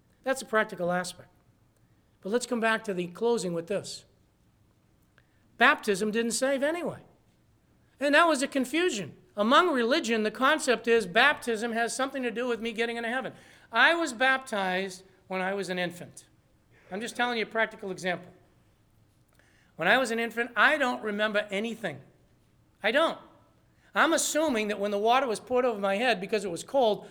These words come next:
I cried. I probably did. I knew nothing about that.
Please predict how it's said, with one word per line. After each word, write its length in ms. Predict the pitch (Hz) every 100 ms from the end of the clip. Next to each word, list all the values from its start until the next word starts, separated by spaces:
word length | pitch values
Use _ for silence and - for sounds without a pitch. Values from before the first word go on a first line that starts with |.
| -
I 120 | 208
cried. 520 | 214 247 254 185 139 - - _ _ _ _ _ _ _ _ _ _ _ _ 196
I 60 |
probably 480 | - 285 285 180 170
did. 340 | 170 240 - - _ _ _ _ _ _ _ 254
I 80 |
knew 120 | 294 208
nothing 500 | 196 302 320 285 220
about 280 | 175 151
that. 140 | 147